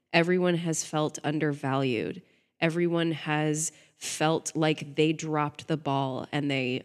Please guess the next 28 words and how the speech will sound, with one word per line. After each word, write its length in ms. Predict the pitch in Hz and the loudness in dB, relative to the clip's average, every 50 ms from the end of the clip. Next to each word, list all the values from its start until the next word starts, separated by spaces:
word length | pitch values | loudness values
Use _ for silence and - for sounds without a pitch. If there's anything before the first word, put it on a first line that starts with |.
| - - | -8 -4
might 240 | 156 151 151 - | -2 -2 -2 0
never 240 | - 156 160 151 170 | 0 -2 0 -2 -2
be 180 | 160 - 156 147 | -4 0 0 0
able 180 | 147 143 - 143 | 0 0 0 -2
to 80 | 143 | -2
dig 380 | 127 135 - - 151 147 147 143 - | -4 -4 -2 0 0 2 2 0 0
out 200 | 127 139 143 135 | 2 2 2 2
of 240 | 131 120 135 139 143 | 0 -2 -4 -4 -2
this 200 | 143 143 139 - | -2 -2 -2 -4
particular 600 | - 147 139 - - 127 - - 156 147 139 143 | -6 -6 -6 -4 -6 -6 -4 -4 -4 -2 -4 -4
predicament. 800 | - - 151 127 131 117 - - 143 143 143 139 - - - - - - - _ _ _ _ | -6 -8 -6 -4 -4 -6 -4 -6 -8 -6 -4 -4 -6 -6 -10 -14 -20 -20 -20 _ _ _ _
And 260 | - 170 170 175 170 | 2 4 4 4 4
what 160 | 185 185 185 | 2 0 2
this 240 | - 202 196 - - | 0 -2 -2 -2 -2
movie 320 | 208 214 220 214 220 214 | -2 -2 0 0 0 0
says 680 | 208 202 - 202 208 240 254 226 196 196 196 196 - - - - _ _ _ _ _ _ - | 0 -2 -2 -2 -2 0 0 0 0 -2 -2 -4 -6 -8 -10 -20 _ _ _ _ _ _ 2
is 440 | 185 185 185 185 185 180 - - - _ _ _ _ _ | 2 4 4 2 0 -2 -4 -8 -10 _ _ _ _ _
somebody's 640 | - - - 190 208 240 247 254 233 240 226 208 | -2 -2 0 0 0 2 2 4 4 4 4 4
got 340 | - 160 151 190 196 - - | 2 -2 -2 -2 -4 -4 -4
you 200 | - - - - - _ _ _ _ _ _ _ _ _ _ _ _ _ _ - | -4 -4 -6 -10 -10 _ _ _ _ _ _ _ _ _ _ _ _ _ _ 4
and 260 | 165 170 175 175 175 | 4 6 6 4 2
you 340 | 170 151 156 175 220 240 226 | 0 2 2 4 4 2 2
can 360 | - - 196 214 226 220 214 | -2 -2 0 0 0 0 0
be 180 | 208 214 214 | 0 -2 -2
forgiven 840 | 214 185 - - 190 196 196 185 - 175 165 156 156 147 139 131 135 | -2 -4 -4 -2 -2 -2 -2 0 2 2 2 4 4 2 2 2 -2
for 200 | 135 - - 156 | -4 -4 -2 -2
your 180 | 147 139 135 127 | 0 0 0 0
mistakes. 800 | 123 120 - - - - 117 98 - - - - - - - | -2 -2 -2 -2 -4 -4 -6 -8 -8 -10 -12 -8 -8 -8 -8